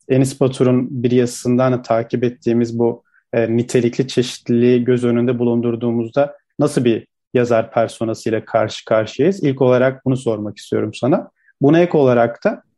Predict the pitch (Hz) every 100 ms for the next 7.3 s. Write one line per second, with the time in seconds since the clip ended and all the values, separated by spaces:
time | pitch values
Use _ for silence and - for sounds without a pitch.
0 | _ 156 156 165 156 135 160 - - 156
1 | 147 135 139 _ 135 131 - - 151 139
2 | 139 - 123 123 131 120 120 120 120 127
3 | 123 135 135 - 143 233 - _ _ _
4 | - 120 117 - 143 156 139 143 135 139
5 | 139 - 156 135 - - 131 120 - 131
6 | - 123 131 135 131 131 131 135 120 120
7 | - 135 131